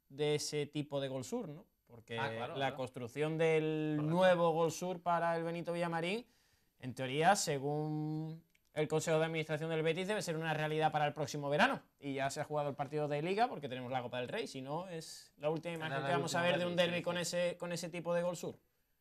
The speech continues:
Speaker 2: Pero lo, lo vamos a ver porque en la Copa del Rey seguramente no haya tantos espectadores.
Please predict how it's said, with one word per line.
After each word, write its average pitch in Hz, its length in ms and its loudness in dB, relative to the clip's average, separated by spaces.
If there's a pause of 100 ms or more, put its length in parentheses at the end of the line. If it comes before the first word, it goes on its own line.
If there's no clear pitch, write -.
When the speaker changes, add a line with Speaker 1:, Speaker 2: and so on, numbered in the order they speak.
(400)
Speaker 2:
Pero 147 180 4
lo, 151 120 -4
lo 135 160 -2
vamos 165 240 6
a 175 60 8
ver 180 120 2
porque 147 160 -4
en 120 160 -6
la 117 100 -6
Copa 135 180 -2
del 143 100 -2
Rey 156 120 -2
seguramente 147 440 -6
no 123 80 -6
haya 135 180 -2
tantos 139 240 -2
espectadores. 131 580 -4